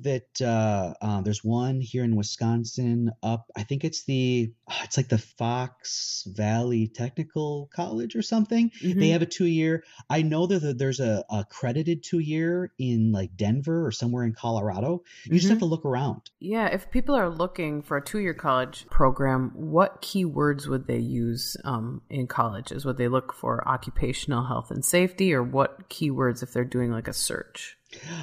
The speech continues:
Speaker 1: I would use occupational health and safety. Yes. It,
Speaker 2: Okay.
Speaker 1: you're probably not gonna have the E, the environmental, in a
Speaker 2: Mm-hmm.
Speaker 1: two-year.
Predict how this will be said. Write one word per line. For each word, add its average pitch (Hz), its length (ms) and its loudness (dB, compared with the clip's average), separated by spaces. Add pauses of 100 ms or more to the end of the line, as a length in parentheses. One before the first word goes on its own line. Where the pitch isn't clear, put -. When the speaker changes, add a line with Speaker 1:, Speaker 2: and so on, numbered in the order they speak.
(160)
Speaker 1:
I 165 160 4
would 208 240 2
use 185 160 2
occupational 131 680 -2
health 98 220 -4
and 98 80 -10
safety. 73 600 -8
Yes. 90 300 -2
It, 160 160 0
Speaker 2:
Okay. 160 160 0
Speaker 1:
you're 170 120 4
probably 165 280 0
not 160 200 0
gonna 147 180 -2
have 117 340 0
the 113 160 0
E, 113 300 2
the 113 120 2
environmental, 107 840 0
in 120 100 2
a 110 40 6
Speaker 2:
Mm-hmm. 165 60 6
Speaker 1:
two-year. 156 420 2